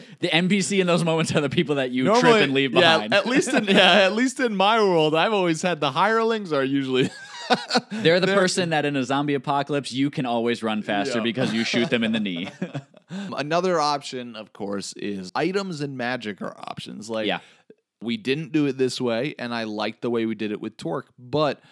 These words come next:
Speaker 2: I mean, if that was an issue, that, that issue in the Riders Versus Mesh campaign happened not because you guys chose to, once again, but because somebody left, like, another option would have been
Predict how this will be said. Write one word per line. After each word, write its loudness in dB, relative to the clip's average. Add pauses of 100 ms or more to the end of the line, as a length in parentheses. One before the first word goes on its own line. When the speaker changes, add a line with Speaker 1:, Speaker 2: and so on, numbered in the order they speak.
(180)
Speaker 2:
I -6
mean, -6 (140)
if -4 (220)
that -4
was -4
an -2
issue, -4
that, -6 (360)
that -4
issue -4
in -8
the -6 (100)
Riders -2
Versus -12
Mesh -8
campaign -10
happened -6 (340)
not -6
because -6
you -10
guys -4
chose -4
to, -8
once -10
again, -12
but -8
because -12
somebody -8
left, -6
like, -12 (500)
another -4
option -4
would -2
have -4
been -8